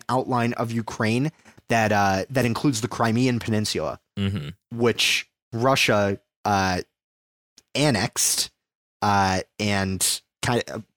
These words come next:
Speaker 1: very, very illegally, I'd say. And, uh, <laughs> they, they, they definitely shouldn't have control of it. But,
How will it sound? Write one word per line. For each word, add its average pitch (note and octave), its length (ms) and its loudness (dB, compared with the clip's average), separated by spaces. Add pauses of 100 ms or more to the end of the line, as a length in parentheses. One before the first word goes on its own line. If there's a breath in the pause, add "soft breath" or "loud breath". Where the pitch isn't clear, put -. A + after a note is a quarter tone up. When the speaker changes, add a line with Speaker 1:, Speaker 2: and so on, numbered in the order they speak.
(100)
Speaker 1:
very, E3 420 6
very D3 460 6 (100)
illegally, A#2 540 4
I'd F#2 160 -2
say. F2+ 260 0
And, F#2 260 -2
uh, F#2 320 0 (200)
<laughs> - 220 -6
they, C3+ 200 4
they, A#2 220 0 (120)
they A#2+ 240 0
definitely B2 460 0
shouldn't F#2 260 -2
have A#2+ 220 0
control B2+ 400 -2
of G2 100 -2
it. G#2 160 -2
But, G2 200 -4